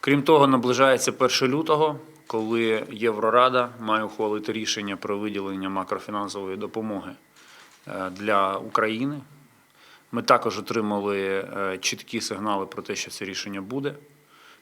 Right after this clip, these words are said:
В, е, напередодні засідання Євроради першого лютого відбудеться зустріч моя і керівника Офісу президента Андрія Єрмака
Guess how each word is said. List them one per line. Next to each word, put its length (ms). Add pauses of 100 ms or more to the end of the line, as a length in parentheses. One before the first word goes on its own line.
(240)
В, 220
е, 600 (1300)
напередодні 920 (640)
засідання 640
Євроради 680
першого 500
лютого 460 (760)
відбудеться 760 (680)
зустріч 680
моя 460
і 100
керівника 460
Офісу 360
президента 560
Андрія 320
Єрмака 600